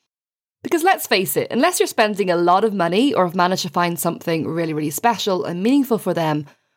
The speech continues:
whatever you give will be forgotten pretty quickly. Not because your loved ones are not appreciative, but because it's hard to get something that they actually need or really want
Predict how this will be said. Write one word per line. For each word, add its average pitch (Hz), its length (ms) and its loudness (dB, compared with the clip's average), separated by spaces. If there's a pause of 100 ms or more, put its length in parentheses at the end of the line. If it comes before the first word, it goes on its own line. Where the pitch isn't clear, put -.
(140)
whatever 330 280 4
you 320 160 2
give 175 320 -2
will 185 100 2
be 180 360 -2
forgotten 170 500 -4
pretty 151 260 -6
quickly. - 480 -6 (760)
Not 370 200 2
because 349 320 2
your 349 80 4
loved 254 240 2
ones 208 220 0
are 196 60 0
not 180 120 4
appreciative, 220 800 0 (100)
but - 180 2
because 269 300 -6
it's - 120 -8
hard 330 340 0
to - 80 -6
get - 220 0
something 196 340 -2
that 180 160 -10
they 180 160 0
actually 220 460 0
need 190 420 2
or 165 160 2
really 214 320 2
want 175 440 0